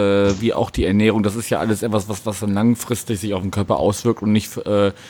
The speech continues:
hey, heute hab ich mich gesund ernährt, morgen bin ich hier, keine Ahnung, Mann aus Stahl. Ähm, ich, ich find's halt nur so,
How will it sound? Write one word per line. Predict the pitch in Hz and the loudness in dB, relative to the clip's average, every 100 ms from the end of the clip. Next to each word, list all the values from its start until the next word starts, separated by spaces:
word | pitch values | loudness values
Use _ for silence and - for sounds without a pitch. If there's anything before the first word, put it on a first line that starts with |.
| - | -4
hey, | 127 127 | 2 4
heute | 104 113 120 | 4 4 4
hab | |
ich | 110 | 2
mich | 104 | 0
gesund | 113 113 | 0 0
ernährt, | 117 110 117 123 | 2 2 2 2
morgen | 107 101 110 | 0 2 2
bin | 107 | 2
ich | 107 107 | 0 -2
hier, | - 110 101 | -2 0 0
keine | 113 113 | 0 -2
Ahnung, | 117 101 95 95 95 | 0 0 -2 -2 -2
Mann | 104 | 0
aus | 101 110 | 0 -2
Stahl. | - 131 120 131 - - - - - - - | 0 2 0 -4 -12 -18 -18 -18 -20 -20 -4
Ähm, | 113 113 117 - - - - - - - 110 427 - - - - | 2 4 4 0 -12 -20 -20 -20 -16 -6 -6 -6 -12 -20 -16 -12
ich, | - - - 131 - | -4 -4 -2 -6 -2
ich | 131 | -2
find's | - 165 | 2 4
halt | 175 | 4
nur | 151 147 | 4 2
so, | 135 139 | 4 2